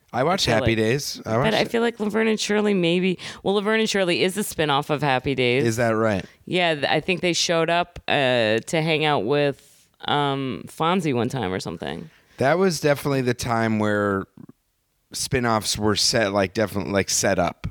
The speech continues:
Speaker 1: They were like, "Let's introduce two new characters. We like Penny Marshall and, uh,
Speaker 2: Yeah.
Speaker 1: Cindy Williams." Is that her name?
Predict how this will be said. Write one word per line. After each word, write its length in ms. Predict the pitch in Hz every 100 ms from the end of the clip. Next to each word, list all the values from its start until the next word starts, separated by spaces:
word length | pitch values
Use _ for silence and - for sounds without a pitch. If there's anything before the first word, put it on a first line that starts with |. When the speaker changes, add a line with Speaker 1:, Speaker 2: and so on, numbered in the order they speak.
| -
Speaker 1:
They 80 | -
were 80 | 98
like, 240 | 95 95 107
"Let's 240 | 107 107
introduce 520 | 110 101 101 101 92
two 140 | - 104
new 160 | 101
characters. 680 | 92 101 92 85 98 92 87
We 80 | 95
like 240 | 95 95
Penny 240 | - 98 98
Marshall 560 | 92 90 - 95 90
and, 320 | 90 90 87
uh, 360 | 95 90 90 90 - -
Speaker 2:
Yeah. 360 | 170 202 196 143
Speaker 1:
Cindy 420 | - - 107 104
Williams." 640 | 98 101 117 151 160 - -
Is 140 | 104 101
that 120 | 98
her 80 | 98
name? 280 | 104 117